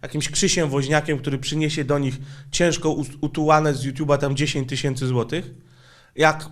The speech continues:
mo-, za chwilkę przyjdzie jakiś, e, jakiś, e,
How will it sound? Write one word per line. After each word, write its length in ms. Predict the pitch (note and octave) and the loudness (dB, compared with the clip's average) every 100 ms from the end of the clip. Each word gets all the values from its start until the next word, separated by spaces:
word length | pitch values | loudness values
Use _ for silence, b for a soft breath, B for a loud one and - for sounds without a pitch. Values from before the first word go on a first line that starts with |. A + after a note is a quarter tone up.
| - | -10
mo-, 160 | D3+ D3+ | -8 0
za 120 | E3 | 0
chwilkę 280 | E3+ F3+ F3 | 2 0 0
przyjdzie 280 | - F3 D#3+ | 0 0 0
jakiś, 400 | D#3 D#3 C#3 - B B B B | 0 -2 -4 -8 B B B B
e, 260 | C#3 C#3+ C#3 | 4 4 4
jakiś, 680 | D3+ D3 - D#3 C#3+ - - - - - | 4 4 2 -4 -2 -6 -10 -20 -12 0
e, 760 | C3+ C3 C3 C3 B2+ B2+ B2 | 2 4 4 4 2 2 0